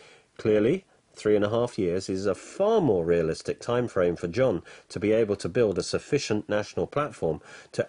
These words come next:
adequately prepare the way for the Lord. This is further confirmed by his connection to Elijah, as John is compared to Elijah. He came in the spirit of Elijah to fulfill Elijah's ministry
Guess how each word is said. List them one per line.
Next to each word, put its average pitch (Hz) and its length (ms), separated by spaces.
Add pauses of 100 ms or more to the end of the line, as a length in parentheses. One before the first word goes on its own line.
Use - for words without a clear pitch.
adequately 107 600
prepare 87 500
the 76 100
way 85 280
for - 160
the 87 120
Lord. 110 360 (1040)
This 101 180
is 95 100
further 127 320
confirmed 131 520
by 107 160
his 104 160
connection 113 480
to 117 160
Elijah, 123 520 (400)
as 95 140
John 123 300
is 120 100
compared 139 520
to 131 140
Elijah. 110 520 (520)
He - 140
came 147 320
in 147 100
the 151 120
spirit 160 440
of 92 120
Elijah 76 420
to 101 140
fulfill 139 500
Elijah's 123 500
ministry 120 640